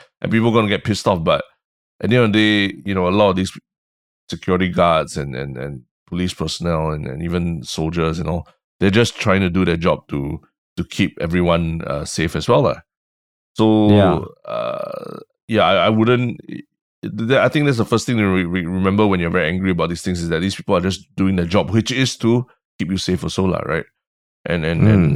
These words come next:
Speaker 2: Mm.
Speaker 1: before you paint the broad s-, stroke of, like, "Oh, it's racist," and all that, I think you gotta think about that, lah. Uh, I mean, and then he
Speaker 2: Mm.
Speaker 1: says, like, "Oh, you know, it's, it's either you check everyone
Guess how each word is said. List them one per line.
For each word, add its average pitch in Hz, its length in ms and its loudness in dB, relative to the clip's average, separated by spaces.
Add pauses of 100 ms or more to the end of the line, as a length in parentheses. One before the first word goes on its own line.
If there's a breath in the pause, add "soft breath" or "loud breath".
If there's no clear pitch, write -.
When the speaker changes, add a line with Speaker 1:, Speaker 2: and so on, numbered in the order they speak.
(120)
Speaker 2:
Mm. - 40 -20
Speaker 1:
before 113 380 2
you 92 200 0
paint 98 280 -2
the 90 80 2
broad 87 220 0
s-, - 180 -10 (120)
stroke - 280 -4
of, 85 120 -4
like, - 140 0
"Oh, 107 260 0
it's 92 160 -6
racist," 98 440 -2
and 82 80 -6
all 85 120 -2
that, 85 180 -2 (440)
I - 60 -6
think 104 180 2
you 87 80 -2
gotta 82 200 0
think 87 180 -6
about 78 240 -6
that, 80 180 -6
lah. 82 160 -10 (460)
Uh, 80 220 -2
I 92 80 0
mean, 123 140 2
and 113 120 0
then 104 220 4
he 87 60 4
Speaker 2:
Mm. 78 80 0
Speaker 1:
says, 120 180 0
like, 98 140 0
"Oh, 151 140 2
you 143 100 0
know, 151 120 2
it's, 120 260 -2
it's 120 200 -6
either 135 200 6
you 120 180 4
check - 340 0
everyone 123 680 4